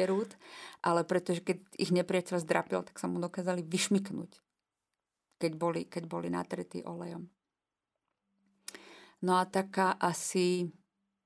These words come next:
najposvetnejšia <laughs> vec týkajúca sa oleja bolo, bolo práve to pomazávanie olejom,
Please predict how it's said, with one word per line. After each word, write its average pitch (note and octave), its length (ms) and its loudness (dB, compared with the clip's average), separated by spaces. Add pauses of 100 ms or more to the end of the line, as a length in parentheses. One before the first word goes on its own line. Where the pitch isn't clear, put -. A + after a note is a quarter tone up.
(1040)
najposvetnejšia F3+ 2250 2 (560)
<laughs> - 720 -4
vec G3 160 6 (160)
týkajúca F#3+ 560 2
sa F#3+ 240 -2
oleja F3 480 0
bolo, F3 480 -2
bolo F3 320 -2
práve F3 320 -2
to F3 80 -6
pomazávanie F3 1200 0
olejom, E3+ 720 0